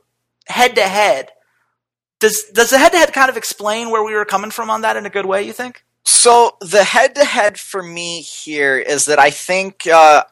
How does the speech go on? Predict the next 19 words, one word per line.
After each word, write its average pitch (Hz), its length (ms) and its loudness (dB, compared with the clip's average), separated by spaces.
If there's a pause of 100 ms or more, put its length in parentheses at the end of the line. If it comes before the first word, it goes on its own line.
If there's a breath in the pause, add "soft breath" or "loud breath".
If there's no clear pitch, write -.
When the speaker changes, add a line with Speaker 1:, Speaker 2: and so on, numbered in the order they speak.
(180)
Speaker 2:
I 156 80 2
think 214 340 -8
G 156 280 -8
two 156 320 -8
has 143 320 -2
a 139 80 -2
lot 127 360 2
higher, 135 640 -2 (100)
higher 123 280 -4
ceiling 127 540 -8
in 107 140 -18
general. 117 580 -6 (420 loud breath)
I 147 100 4
think 165 240 -4
that 175 160 -6
their 143 140 0
players 139 680 0
are, 127 300 0
are, 120 380 0